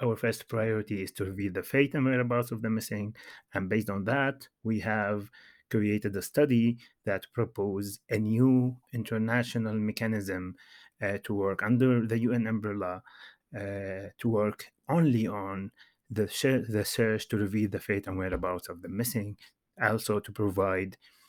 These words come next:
the short-term, uh, justice for families and to answer the question of, uh, to answer the, the right to know, uh, for the family. And we have also influenced the, the last U N General Assembly resolution,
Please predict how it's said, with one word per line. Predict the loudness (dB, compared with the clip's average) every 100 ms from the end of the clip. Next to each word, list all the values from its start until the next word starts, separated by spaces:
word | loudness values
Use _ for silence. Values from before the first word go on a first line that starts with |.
| _ -6
the | -4
short-term, | -2 2 2 2 -2 -2 -4 -8 _ _ -4
uh, | -2 -2 -2
justice | 0 -2 -2 -6 -6 -8 -8
for | -4 -4
families | 0 0 2 -2 -4
and | -4 -6 -6
to | -4 -2
answer | 0 0 -4
the | -6
question | -8 -8 -6 -6 -4 -6 -8 -12 -20 -20 _ -2
of, | -2 -2 -10 -8
uh, | -6 -4 -4 -4 0
to |
answer | 2 4 2 2
the, | 2 0 -4
the | -2 0 2
right | 2 2
to | -2
know, | -4 -2 -4 -6 -12 -20 -20 -4
uh, | 0 0
for | 0 -2
the | -2
family. | -4 -4 -4 -6 -6
And | -2 2
we | 2
have | 2 4 4 4 -2 0
also | 2 2 2 0
influenced | 4 2 4 2 0 -4 -10 -20 -8
the, | 0 0 0 -2
the | 0 0 2
last | 4 4 2 -2
U | 0
N | 2
General | 4 2 2
Assembly | -2 0 2 4
resolution, | 2 2 4 2 0 -6